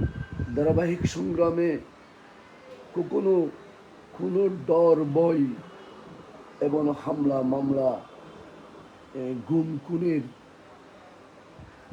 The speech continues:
কোনো হুলিয়াকে আমরা বই করিনি, সেটা চালিয়ে গিয়েছিলাম। কিন্তু গত বারোই ফেব্রুয়ারি যে নির্বাচনে লড়াই করেছি, আন্দোলন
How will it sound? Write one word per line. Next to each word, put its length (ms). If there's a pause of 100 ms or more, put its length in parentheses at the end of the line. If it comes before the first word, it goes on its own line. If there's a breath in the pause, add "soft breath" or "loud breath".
(1500)
কোনো 200 (640)
হুলিয়াকে 460 (100)
আমরা 240
বই 220
করিনি, 300 (800)
সেটা 240 (160)
চালিয়ে 380
গিয়েছিলাম। 460 (1700)
কিন্তু 240 (160)
গত 160 (640)
বারোই 300
ফেব্রুয়ারি 440
যে 60 (140)
নির্বাচনে 720 (920)
লড়াই 300
করেছি, 340 (760)
আন্দোলন 400